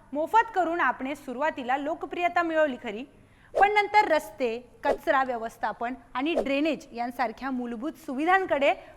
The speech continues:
दुर्लक्ष झालं आणि त्यामुळेच अनेक दिल्लीचे जे मतदार होते ते नाराज झाले, कारण रोजच्या दैनंदिन आयुष्यात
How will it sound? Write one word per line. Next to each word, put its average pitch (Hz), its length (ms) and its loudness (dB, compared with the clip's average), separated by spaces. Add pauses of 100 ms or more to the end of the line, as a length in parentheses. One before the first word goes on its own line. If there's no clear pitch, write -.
दुर्लक्ष 415 420 2
झालं 311 340 0 (380)
आणि 381 160 -2
त्यामुळेच 330 600 2
अनेक 277 420 -4
दिल्लीचे 330 460 -2
जे 349 120 -2
मतदार 240 440 -2
होते 208 320 -8 (320)
ते 403 100 -2
नाराज 311 380 4
झाले, 254 240 -4 (300)
कारण 320 280 0
रोजच्या 320 520 0
दैनंदिन 320 540 0
आयुष्यात 311 380 0